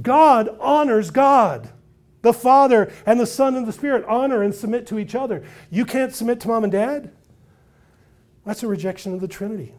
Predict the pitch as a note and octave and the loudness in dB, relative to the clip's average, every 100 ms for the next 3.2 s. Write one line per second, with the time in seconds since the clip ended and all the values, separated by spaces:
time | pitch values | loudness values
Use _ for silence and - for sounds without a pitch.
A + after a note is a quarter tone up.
0 | _ G3+ A#3 B3 D#3+ G3+ G#3+ C4 F#3+ F3 | _ -8 -6 -6 -6 -6 -2 -2 -2 -2
1 | E3 G#3 G#3+ D3 C3+ C#3+ - E3+ D3 F#3 | -2 -2 -2 -6 -10 -14 -14 -10 -4 -4
2 | D3 A#2+ A#2 - _ F#3 F3 F#3 F3+ - | -4 -6 -12 -18 _ -8 -6 -6 -8 -10
3 | - | -20